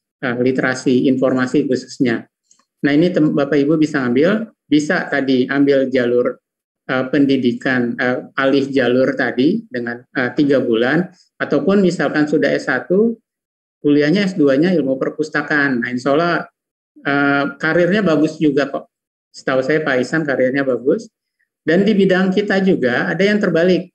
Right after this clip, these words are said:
S satu-nya perpustakaan, S dua-nya pendidikan.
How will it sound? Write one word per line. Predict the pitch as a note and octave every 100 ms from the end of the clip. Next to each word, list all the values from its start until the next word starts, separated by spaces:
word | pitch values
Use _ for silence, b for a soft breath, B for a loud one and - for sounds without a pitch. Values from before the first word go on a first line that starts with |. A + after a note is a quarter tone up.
| _ _ _ _ _ -
S | D#3+
satu-nya | E3+ D#3 F3+ G3+
perpustakaan, | F#3+ F3+ F3 E3 E3 G3+
S | G#3+ -
dua-nya | E3+ F3+ G3
pendidikan. | F3+ F3 F#3 G3 F#3+ D#3 C3